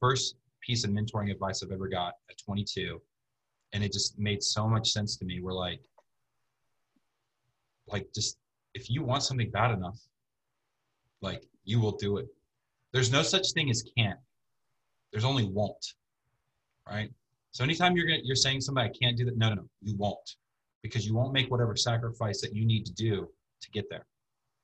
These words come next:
right? And I'm not willing to do that. And as far as Melissa, I mean,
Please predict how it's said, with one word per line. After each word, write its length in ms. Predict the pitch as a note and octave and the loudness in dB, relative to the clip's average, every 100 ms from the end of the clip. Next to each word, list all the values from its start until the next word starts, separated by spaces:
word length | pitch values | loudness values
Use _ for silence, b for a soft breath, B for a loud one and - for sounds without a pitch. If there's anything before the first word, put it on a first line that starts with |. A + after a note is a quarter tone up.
| _ | _
right? 180 | F#2+ G2 - | -6 -6 0
And 80 | |
I'm 120 | A2 C3 | 4 6
not 120 | A#2+ | 6
willing 240 | A2+ G2+ | 4 2
to 80 | F2+ | -2
do 60 | F#2+ | -4
that. 200 | E2+ - _ _ _ _ - | -6 -10 _ _ _ _ -2
And 80 | G#2+ | -2
as 100 | - | 2
far 300 | C3 C3+ C3 | 6 6 6
as 180 | A2+ - | 2 0
Melissa, 640 | A#2 A2 A#2 - F3+ F#3 - _ _ _ _ _ _ _ _ - | 0 4 4 6 4 2 -4 _ _ _ _ _ _ _ _ -2
I 100 | B2 | 4
mean, 380 | A#2+ A2+ G#2 | 8 8 6